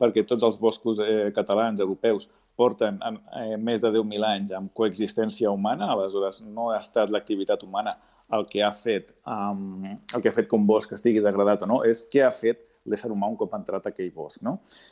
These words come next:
I, i aleshores aquest corrent, doncs, el que vol és tenir aquests boscos sent verges, suposadament verges, que ja he dit que no existeixen, però és una espècie d'ecologia Disney, el Rei Leó, en Bambi i tot això. I, i, i, i, i d'altra vegada, doncs, tenim aquesta visió més, més pragmàtica, com comentes, que el que busca,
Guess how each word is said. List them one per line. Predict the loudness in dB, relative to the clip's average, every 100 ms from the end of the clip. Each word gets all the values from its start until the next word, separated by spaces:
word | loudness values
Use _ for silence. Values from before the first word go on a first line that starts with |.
| _ _
I, | 4 6 6 6 4 4
i | 4
aleshores | 4 4 2 0 -8
aquest | -2 -2 0 -2
corrent, | 2 0 0
doncs, | -2 -4
el |
que | -4
vol | -2 -2 -2
és |
tenir | -6 -10 -4
aquests | -4
boscos | -2 -6 -8 -10
sent | -4 -2 4
verges, | 4 4 4 4 2
suposadament | -4 -2 0 2 2 4
verges, | 4 2 2
que | 0
ja | 2
he |
dit | 2 -2
que | _ -4
no | -2
existeixen, | -4 2 2 4 -2
però | -2
és | -4
una | -4
espècie | -4 -2 -2
d'ecologia | 0 -2 -2 -2 -2
Disney, | 0 -4 -4 -2 0
el | 0
Rei | -2 -6
Leó, | -2 0 0 -2
en | 2
Bambi | 0 0 -10
i | -10
tot | -10
això. | -10 -10 -10 -10 -20 -18 -20 _
I, | 4 4
i, | 4 2 2 2
i, | -2 -2 -2
i, | -6 -6 -6 -2
i | 2
d'altra | 2 4 2
vegada, | 4 4 4
doncs, | -2 -6
tenim | -8 -8
aquesta | -8 -4
visió | -4 -2 -4
més, | -6 -8
més | -6 -4
pragmàtica, | -4 -4 -2 -2 -2 -2 -2
com | -4 -12
comentes, | -10 -8 -4 -4
que | -2 -6
el |
que | -6 -10
busca, | -8 -4